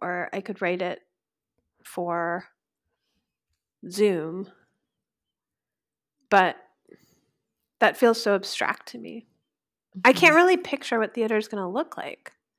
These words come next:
Speaker 1: Maybe I'll write a play for people to come watch while they're eating a picnic outside.
Speaker 2: I love it. I love that.
Speaker 1: What do you, okay, here's a question for you, Sarah. What do
Speaker 2: Mm-hmm.
Speaker 1: you think is the perfect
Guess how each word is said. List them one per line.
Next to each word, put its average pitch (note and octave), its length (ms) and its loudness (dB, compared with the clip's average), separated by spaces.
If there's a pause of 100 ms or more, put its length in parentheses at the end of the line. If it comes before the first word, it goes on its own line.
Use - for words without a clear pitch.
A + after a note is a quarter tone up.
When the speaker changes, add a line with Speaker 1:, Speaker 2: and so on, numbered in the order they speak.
(260)
Speaker 1:
Maybe D4+ 220 8
I'll A4+ 240 12
write B3+ 240 10
a C4+ 60 10
play A#3 300 6
for G3 500 0 (100)
people F#3+ 300 0
to E3 160 -4 (200)
come G3 380 -10 (560)
watch G3+ 400 -2
while G#3+ 100 -4
they're C#3+ 140 -10
eating G3+ 240 -10
a F3+ 60 -12
picnic - 480 -14
outside. - 520 -16 (240)
Speaker 2:
I F#3+ 40 -10
love E3+ 320 -4
it. D#3 260 -10 (1400)
I E3+ 80 -12
love D3+ 220 -12
that. C#3+ 280 -14 (400)
Speaker 1:
What C#4+ 120 10
do D#4+ 60 12
you, F4 180 10
okay, C4 220 8
here's B3+ 180 8
a C#4 60 2
question A3 340 4
for G#3 80 -2
you, G3+ 100 4
Sarah. G3 360 -4 (440)
What A3+ 140 8
do A#3 60 8
Speaker 2:
Mm-hmm. C4+ 80 10
Speaker 1:
you C#4+ 60 6
think D#4+ 180 8
is E4 100 8
the C#4+ 100 6
perfect A3+ 840 -2